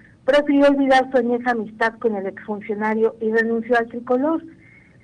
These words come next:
Francisco Ramos Montaño tuvo sus buenos momentos de cercanía con Lastiri, quien, quien le dio calor político, sobre todo cuando Paco duró escasos cuatro meses casado con Mariana Moguel,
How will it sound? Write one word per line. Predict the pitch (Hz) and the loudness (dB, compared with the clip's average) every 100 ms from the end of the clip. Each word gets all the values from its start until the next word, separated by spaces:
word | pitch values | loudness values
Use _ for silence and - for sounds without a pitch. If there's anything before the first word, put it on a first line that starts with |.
| _ | _
Francisco | 277 285 302 311 320 - 320 | 0 2 2 0 -4 -2 -2
Ramos | 269 262 269 262 | 2 2 0 -2
Montaño | 202 196 196 - 233 208 196 190 _ _ _ - | -4 -6 -6 -2 -2 -2 -8 -10 _ _ _ -2
tuvo | 311 294 | 0 0
sus | 285 220 | -2 0
buenos | 247 247 226 | 2 2 0
momentos | 214 214 226 233 | -2 -4 -2 -2
de | 202 - | -4 -8
cercanía | 196 190 202 214 214 | -8 -6 -6 -4 -4
con | 214 202 | -4 -4
Lastiri, | 196 - 277 262 254 | -4 -4 -4 -2 -4
quien, | - 214 220 | -6 -6 -4
quien | 220 233 | 0 4
le | 233 | 4
dio | 233 269 | 4 2
calor | 269 262 262 262 | 2 2 2 0
político, | 269 254 254 - 262 | -2 -2 -6 -4 -2
sobre | 262 240 | 2 0
todo | 247 277 277 | 2 2 2
cuando | 247 208 202 | -2 -4 -4
Paco | 233 233 214 262 - - _ - | -6 -4 -2 -4 -6 -20 _ -8
duró | 233 247 247 247 | -2 4 6 6
escasos | 233 233 240 233 233 - | 2 0 -4 -4 -6 -6
cuatro | 226 226 | -4 -2
meses | 214 233 226 226 - | -2 -2 -4 -10 -10
casado | 180 175 220 214 214 208 | -12 -6 -2 0 -2 -4
con | 208 175 | -8 -10
Mariana | 175 196 214 196 | -8 -6 -4 -6
Moguel, | 180 170 220 214 | -8 -4 -4 -4